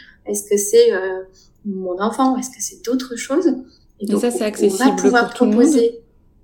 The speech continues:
Speaker 2: Pardon, c'est
Speaker 1: Pardon ?
Speaker 2: accessi-, c'est accessible pour tout le monde, justement, cette application ?
Speaker 1: Oui, donc cette application est accessible à tout le monde. Elle s'appelle Alan Mind. Euh,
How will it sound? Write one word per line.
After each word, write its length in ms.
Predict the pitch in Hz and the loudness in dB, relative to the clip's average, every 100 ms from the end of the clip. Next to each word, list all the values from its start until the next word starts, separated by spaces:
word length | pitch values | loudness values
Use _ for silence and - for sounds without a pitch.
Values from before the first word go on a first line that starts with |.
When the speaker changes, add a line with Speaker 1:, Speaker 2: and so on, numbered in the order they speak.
| _ | _
Speaker 2:
Pardon, 280 | 196 175 185 | -6 -6 -6
c'est 140 | - 208 | -2 2
Speaker 1:
Pardon ? 180 | 226 | 4
Speaker 2:
accessi-, 240 | 214 202 - - | 2 0 -4 0
c'est 60 | |
accessible 640 | 196 - 202 - 208 180 190 | 0 0 -4 -2 -4 -2 -2
pour 180 | 196 - | -4 -6
tout 140 | 226 | 0
le 60 | 202 | 2
monde, 340 | 226 311 254 | 2 0 0
justement, 380 | 233 226 - 220 | -2 -6 -6 -6
cette 220 | 254 233 | -4 -4
application ? 640 | 208 208 - 214 214 254 262 - _ _ 226 - - - | -6 -8 -10 -10 -6 -4 -6 -8 _ _ -8 -8 -10 -6
Speaker 1:
Oui, 220 | 254 262 | 2 2
donc 180 | 208 202 | 2 -2
cette 220 | - 214 | -2 -2
application 680 | 208 208 214 208 202 - 208 | -2 -4 -6 -4 -2 -2 -2
est 140 | 196 | -4
accessible 500 | 208 - 208 214 208 | -8 -8 -6 -6 -8
à 80 | - | -12
tout 140 | - 247 | -8 2
le 60 | |
monde. 140 | 262 262 | 4 4
Elle 80 | - | -2
s'appelle 380 | - - 185 175 - | -10 -4 0 0 -2
Alan 340 | 190 196 220 | -12 -8 0
Mind. 280 | 277 349 262 - - - - - - | 2 4 4 0 -14 -20 -20 -18 -16
Euh, 40 | - | -10